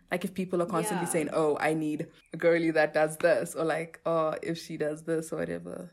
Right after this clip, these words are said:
Speaker 1: Not even just, like, from, like, male, like, anybody saying that, you know. Um,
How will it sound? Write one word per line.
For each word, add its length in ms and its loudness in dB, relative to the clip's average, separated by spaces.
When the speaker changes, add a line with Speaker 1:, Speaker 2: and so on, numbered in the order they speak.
Speaker 1:
Not 180 6
even 180 2
just, 200 -6
like, 160 -6
from, 220 -10
like, 160 -8
male, 220 -10
like, 220 0
anybody 380 -2
saying 300 -4
that, 220 -10
you 100 -6
know. 260 -6
Um, 400 -6